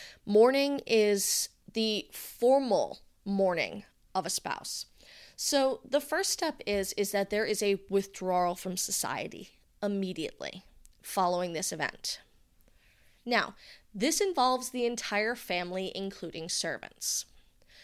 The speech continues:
This is probably a good time to remind you that the Victorian era is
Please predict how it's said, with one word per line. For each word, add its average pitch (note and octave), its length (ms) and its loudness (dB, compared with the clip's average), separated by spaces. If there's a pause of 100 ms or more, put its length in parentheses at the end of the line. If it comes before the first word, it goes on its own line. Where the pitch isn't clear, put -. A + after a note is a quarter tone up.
(300)
This E4+ 160 0
is A4 100 4
probably A#4 400 8
a - 40 -12
good G#3 180 4
time G#3 280 0
to A3+ 140 -6
remind F#3 460 -2
you E3 100 -2
that F#3 160 -4
the G#3+ 80 -2
Victorian C#4+ 720 -2
era F#3+ 320 2 (340)
is G3+ 580 6